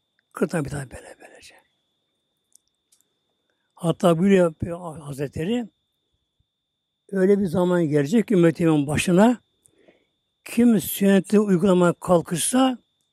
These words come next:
toplumda garip kalacak." O başta boyun bakıyor. Ya bu adam ne bu? Böyle.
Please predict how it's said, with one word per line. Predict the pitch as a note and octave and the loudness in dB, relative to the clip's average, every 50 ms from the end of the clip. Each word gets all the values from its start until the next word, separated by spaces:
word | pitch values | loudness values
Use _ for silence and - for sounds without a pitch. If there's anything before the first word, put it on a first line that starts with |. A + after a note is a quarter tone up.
| _ _ | _ _
toplumda | - G3 F3+ - - F#3+ F3 E3+ B3+ C4 C4 B3 G#3+ - _ - | -4 -4 -4 -4 -8 -12 -12 -10 -8 -8 -8 -8 -10 -14 _ -6
garip | G3 G3+ A#3 F3+ - | -4 -4 -4 -6 -8
kalacak." | F3+ D3+ C3+ A#2+ B2+ A#2 - _ _ _ _ _ _ _ _ _ _ _ _ _ _ _ | -10 -10 -10 -12 -14 -20 -20 _ _ _ _ _ _ _ _ _ _ _ _ _ _ _
O | F#3 D#3+ | -12 -8
başta | C#3+ G3 F#3 F3 F#3 D3+ B2 C#3 | -6 -6 -4 -2 -4 -4 -4 -4
boyun | F3+ F#3 F3 D#3+ | -4 -2 -2 -2
bakıyor. | C#3+ C#3 A#2+ C3 C#3 B2 C3 | -4 -6 -8 -10 -12 -8 -6
Ya | D3+ D#3 C#3+ B2+ B2+ | -4 -4 -6 -6 -6
bu | C3+ E3+ | -6 -6
adam | D#3 D3 E3 E3 D3 C3+ | -4 -4 -4 -6 -4 -4
ne | D3+ F3 D#3 | -6 -6 -6
bu? | C3 C3 A#2+ _ _ _ _ _ _ _ _ _ _ _ _ _ _ _ _ _ _ _ _ _ | -8 -12 -16 _ _ _ _ _ _ _ _ _ _ _ _ _ _ _ _ _ _ _ _ _
Böyle. | _ - - - - | _ -20 -20 -20 -20